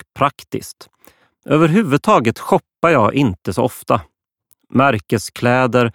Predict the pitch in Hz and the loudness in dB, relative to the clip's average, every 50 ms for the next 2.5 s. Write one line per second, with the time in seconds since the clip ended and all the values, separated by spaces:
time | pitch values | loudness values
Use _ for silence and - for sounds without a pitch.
0 | - - - _ _ - 117 139 156 143 110 107 101 127 151 151 143 131 - - | -8 -20 -20 _ _ 2 4 4 4 4 4 2 2 4 4 4 4 2 2 2
1 | 127 113 107 104 90 - - 123 120 107 - 113 - 135 143 127 - - - 110 | 2 2 2 0 0 0 2 2 2 2 2 2 2 4 2 2 0 -2 -2 0
2 | 104 101 101 87 127 135 135 117 95 92 | 0 0 0 0 0 0 0 0 -2 -6